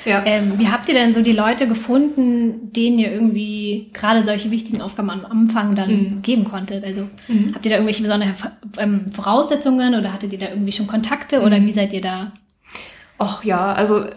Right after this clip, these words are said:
Speaker 1: viele Leute, die jetzt bei uns im Büro arbeiten, haben damals einfach im Verkauf angefangen,
Speaker 2: Mhm.
Speaker 1: sind jetzt schon lange dabei und haben sich dann so hochgearbeitet, ne? Also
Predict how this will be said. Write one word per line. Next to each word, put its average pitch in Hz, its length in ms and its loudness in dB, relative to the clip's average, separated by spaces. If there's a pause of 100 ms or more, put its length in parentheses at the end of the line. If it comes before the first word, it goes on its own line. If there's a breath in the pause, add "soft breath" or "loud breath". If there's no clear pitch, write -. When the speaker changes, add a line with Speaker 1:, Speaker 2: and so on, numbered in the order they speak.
(120)
Speaker 1:
viele 226 280 -2
Leute, 233 380 2
die 220 100 0
jetzt 208 200 0
bei 214 60 -2
uns 208 140 -2
im 208 100 0
Büro 202 280 -4
arbeiten, 226 760 -2
haben 208 220 0
damals 196 340 0
einfach 196 280 -4
im 196 80 -4
Verkauf 196 420 -2
angefangen, 214 920 -2
Speaker 2:
Mhm. - 100 -16
Speaker 1:
sind 208 140 -2
jetzt 202 160 -4
schon 202 120 0
lange 202 220 2
dabei 202 480 2
und 208 140 2
haben 196 160 0
sich 202 100 -2
dann 202 160 2
so 190 160 0
hochgearbeitet, 180 960 -4
ne? 220 220 2
Also 196 340 -2